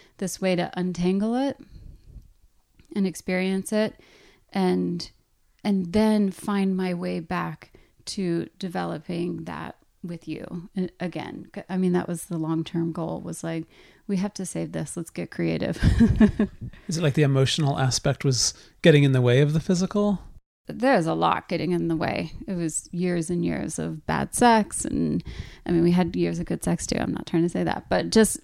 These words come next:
Speaker 1: again, this comes back to becoming parents and having children and how that changes the dynamic. And you're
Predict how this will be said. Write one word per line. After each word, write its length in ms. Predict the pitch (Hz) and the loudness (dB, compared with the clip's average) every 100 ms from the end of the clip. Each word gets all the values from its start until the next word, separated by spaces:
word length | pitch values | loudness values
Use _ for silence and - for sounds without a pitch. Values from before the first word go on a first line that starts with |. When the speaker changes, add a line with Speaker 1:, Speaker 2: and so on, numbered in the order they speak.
| - | -4
Speaker 1:
again, 560 | 202 196 196 185 175 - | 0 4 8 8 6 2
this 280 | 180 190 - | 0 0 2
comes 260 | 220 202 | 0 0
back 340 | - 175 165 - | 0 -2 -2 -2
to 120 | 180 | -2
becoming 440 | 160 165 165 156 | 0 2 2 2
parents 580 | 160 156 170 - - - - | -2 -2 -4 -8 -8 -12 -8
and 400 | 190 165 160 175 - - - _ | -4 -2 -2 -4 -8 -20 -20 _
having 300 | - 180 175 | -2 2 4
children 440 | 160 180 165 165 156 | 2 0 2 2 2
and 160 | 175 | 2
how 220 | 165 170 170 | 4 2 2
that 240 | 165 - | 0 0
changes 400 | 170 175 175 170 | 0 0 -2 -6
the 120 | 175 | -6
dynamic. 640 | 165 170 170 156 151 139 - | -4 -4 -4 -4 -4 -6 -6
And 320 | 175 170 175 - | -2 -2 -2 -4
you're 480 | 175 170 170 170 | -4 -2 -2 -4